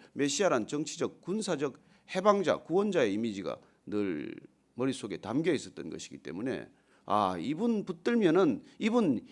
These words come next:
임금 삼으면은, 이분이 지도자가 되면 그런 모든 문제가 해결이 되겠구나." 하는 믿음이 생긴 것이죠.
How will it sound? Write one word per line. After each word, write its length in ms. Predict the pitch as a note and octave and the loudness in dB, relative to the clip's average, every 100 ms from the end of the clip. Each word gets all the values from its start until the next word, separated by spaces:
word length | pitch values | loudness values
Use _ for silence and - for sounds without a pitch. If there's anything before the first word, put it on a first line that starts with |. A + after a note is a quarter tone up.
| - | 0
임금 400 | F3+ A3 A#3 B3 | 6 6 8 6
삼으면은, 800 | A#3+ F3+ G#3 F#3+ D3+ G3 G2+ - - _ _ _ _ _ | 4 0 2 4 4 4 2 -4 -18 _ _ _ _ _
이분이 300 | B3 D4 C4+ | 6 8 8
지도자가 400 | G3 G#3+ G3+ E3 | 8 4 6 4
되면 460 | C3+ C#3 G#2+ D2 - _ | 4 2 0 -2 -12 _
그런 240 | _ G3+ E3+ | _ 2 4
모든 300 | - - A#3 | 2 2 2
문제가 300 | A3 F3+ E3+ | 2 2 0
해결이 280 | E3+ F#3 C#3+ | 0 -2 0
되겠구나." 380 | A2+ G2 G#2+ | -2 -2 -6
하는 200 | G2+ E2+ - _ _ _ | -4 -6 -8 _ _ _
믿음이 340 | - C3 B2+ C#3+ | -8 -2 -2 -4
생긴 340 | - F#3+ C3+ | -4 -4 -4
것이죠. 320 | - D2 - | -6 -12 -18